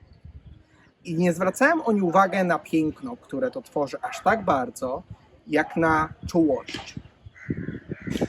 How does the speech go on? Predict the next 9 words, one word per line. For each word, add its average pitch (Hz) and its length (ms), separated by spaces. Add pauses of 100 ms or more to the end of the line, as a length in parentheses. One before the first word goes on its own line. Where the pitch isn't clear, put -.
(460)
Jak 147 300
na 147 140
tą 147 240
właśnie 147 500
chęć 190 560 (1400)
ugoszczenia 180 880 (400)
siebie 170 440
i 175 300
innych 143 400